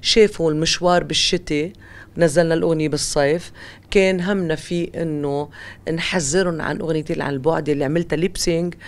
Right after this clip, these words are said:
بدون ما غني الأغنية. آه، كان بالمشوار إنه تكون أول مرة بيتابعوني بمشوار،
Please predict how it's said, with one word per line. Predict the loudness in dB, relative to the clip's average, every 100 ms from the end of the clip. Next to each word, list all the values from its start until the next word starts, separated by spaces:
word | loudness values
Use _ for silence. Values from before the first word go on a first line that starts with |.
| -16 -6
بدون | -2 -2 0
ما | 0 0 -2
غني | -4 -2 0
الأغنية. | 0 -2 -2 -2 -2 -4 -10 -20 -20 -20 -20 -18 0
آه، | 4 4 4 2 2 0 0
كان | 2 4 4
بالمشوار | 2 2 -2 -2 -2 -2 -4 -8 -20 -20 -20 -8 -2
إنه | 0 0
تكون | -2 -4 -2 -2 -4 4
أول | 8 8 8
مرة | 8 6 4 2 -2 -18 -20 -20 -20 -20 -20 -14
بيتابعوني | -10 -4 -4 2 2 4 2 2
بمشوار، | 0 -2 -2 0 0 0